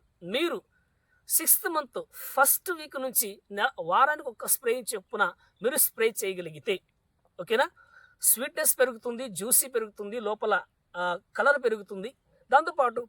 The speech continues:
పైన షైనింగ్ అనేది ఆటోమేటిక్‌గా వస్తుంది. కాబట్టి రైతులు ఈ విషయాన్ని మీరు గమనించి ఈ రెండు ప్రోడక్ట్లని స్ప్రేయింగ్ విషయంలో మీరు జాగ్రత్తగా వాడగలిగితే ప్రాపర్గా సైజ్ వస్తుంది, కలర్ వస్తుంది, షైనింగ్ వస్తుంది, స్వీట్‌నెస్ పెరుగుతుంది, జ్యూసీనెస్ పెరుగుతుంది.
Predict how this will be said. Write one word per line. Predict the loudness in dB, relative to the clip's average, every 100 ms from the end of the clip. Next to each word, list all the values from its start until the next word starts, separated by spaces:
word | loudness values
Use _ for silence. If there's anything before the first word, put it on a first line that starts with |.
| _ 2
పైన | 4 4 2
షైనింగ్ | 0 0 0 0 -4
అనేది | -4 -2
ఆటోమేటిక్‌గా | -4 -2 -6 -6 -6 -2 -2 -4 _ _ _ _ _ _ _ _ 2
వస్తుంది. | 4 2 -4 -6 2
కాబట్టి | 4 4 -4 -8 -4
రైతులు | 0 0 0 -6 -8 -8
ఈ | -10 -6
విషయాన్ని | -6 -4 -4 -6 -6
మీరు | -4 0
గమనించి | 0 0 -2 -4 -6 -10 _ -20 -12 -4
ఈ | 2
రెండు | 4 4
ప్రోడక్ట్లని | 0 2 4 2 0 -2 -4 -4 0
స్ప్రేయింగ్ | 0 6 6 4 -2
విషయంలో | -4 -4 -4 -4
మీరు | -4
జాగ్రత్తగా | -2 0 0 -2 -6 -2 -2 -2
వాడగలిగితే | -2 0 0 -2 -8 -2 -2 _ _ _ _ _ _ 4
ప్రాపర్గా | 6 6 2 2
సైజ్ | 2 2 0 0
వస్తుంది, | 0 0 -8 -12 _ -4
కలర్ | -2 0
వస్తుంది, | -2 -4 -8
షైనింగ్ | -4 0 0 0 -2
వస్తుంది, | -4 -4 -8 -12 _ _ 0
స్వీట్‌నెస్ | 2 2 0 0 2
పెరుగుతుంది, | -2 -8 -14 -12 -10
జ్యూసీనెస్ | -4 2 2 2 -4 -4
పెరుగుతుంది. | -8 -8 -8 -6